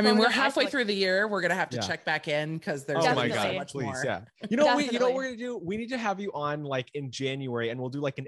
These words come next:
Speaker 3: end of year, like, what did we miss?
Speaker 1: Absolutely.
Speaker 3: Let's do it.
Speaker 1: Absolutely. I'd be happy to.
Speaker 3: Yeah.
Speaker 2: Awesome.
Speaker 3: Well, do you
Speaker 2: Well
Speaker 3: have any advice for, you know,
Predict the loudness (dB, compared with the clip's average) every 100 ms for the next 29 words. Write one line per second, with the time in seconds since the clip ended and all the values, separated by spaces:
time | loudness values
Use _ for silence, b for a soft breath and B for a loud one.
0 | -6 -4 -2 -4 -6 -6 -2 -2 -2 -4
1 | -6 -6 -2 0 0 -4 -6 -6 -8 -8
2 | -10 -10 -10 -14 _ -2 -2 0 0 0
3 | 0 -4 -4 -6 -4 0 0 2 0 2
4 | 2 2 0 -2 -2 -4 -6 -8 -10 -14
5 | _ -4 -2 0 -2 -2 -6 2 2 2
6 | 0 2 0 -2 -4 -4 -2 0 0 -4
7 | -10 -6 0 0 0 -2